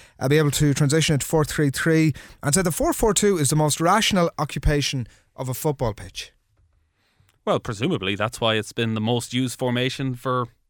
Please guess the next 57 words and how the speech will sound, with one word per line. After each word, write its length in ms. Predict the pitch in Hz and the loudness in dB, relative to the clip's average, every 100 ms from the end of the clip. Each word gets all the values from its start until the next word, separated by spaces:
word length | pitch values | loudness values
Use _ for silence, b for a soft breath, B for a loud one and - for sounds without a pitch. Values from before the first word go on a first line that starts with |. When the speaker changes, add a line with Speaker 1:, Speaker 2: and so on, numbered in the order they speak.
| _ | _
Speaker 2:
what, 160 | - 135 | -10 -10
a 80 | 110 | -8
century 380 | 104 127 139 135 | -8 -6 -6 -4
and 60 | 135 | -4
a 40 | |
half? 400 | 127 151 175 - _ _ | -2 -2 -4 -8 _ _
Speaker 1:
It's 160 | - 165 | -10 -6
interesting, 420 | 247 - 123 - | -6 -4 -6 -6
isn't 160 | 101 165 | -8 -6
it? 60 | |
The 100 | 196 | -4
most 360 | 156 170 208 - | -2 0 0 -4
rational 640 | 170 180 214 - 214 208 - | -2 0 0 0 0 -2 -2
occupation 720 | 170 - 156 151 143 135 113 b b b b _ _ _ - | -2 -2 0 0 2 0 -2 b b b b _ _ _ -6
of 180 | 135 127 | -4 -4
a 40 | |
football 360 | - 147 131 107 | -4 -4 -2 -2
pitch. 360 | - 92 - - | -2 -4 -8 -4
Speaker 2:
I 100 | 135 | -4
came 200 | - 170 | -2 2
out 140 | 190 | 2
of 80 | 190 | 2
watching 300 | 143 143 127 | 0 0 0
that 120 | 107 | -2
video. 180 | 110 101 | -2 -4
Everyone 220 | 123 143 | -2 -4
should 100 | 117 104 | -6 -4
watch 220 | 110 - | -6 -4
it 80 | 101 | -12
if 100 | 98 | -12
you 40 | - | -6
get 140 | 107 | -6
a 20 | |
chance. 300 | 98 110 98 | -4 -6 -6
It's 120 | 101 - | -8 -8
on, 680 | 110 110 104 104 104 101 117 - _ 107 _ - - | -6 -4 -6 -8 -10 -12 -16 -20 _ -20 _ -20 -14
well, 100 | 95 | -8
it's 80 | 113 | -4
all 60 | |
Speaker 1:
It's 60 | 110 | 0
on 60 | 147 | 2
Speaker 2:
over. 60 | |
Speaker 1:
balls 280 | 147 143 135 | 4 2 2
dot 140 | 135 120 | 0 -2
I 60 | |
E, 100 | 110 | 0
I 40 | 104 | 0
Speaker 2:
Yeah. 100 | 98 | -2
Speaker 1:
think. 260 | 98 - _ - | -6 -16 _ 2
Speaker 2:
Uh, 300 | 120 107 107 - | 4 4 0 -6
because 440 | 135 147 131 117 - | -4 -2 -2 -4 -6
you 200 | 135 131 | -6 -4
do 220 | 120 180 | -2 -2
come 120 | 131 | 0
out 120 | 127 120 | 0 2
of 80 | |
it 280 | 101 95 - | -2 -8 -14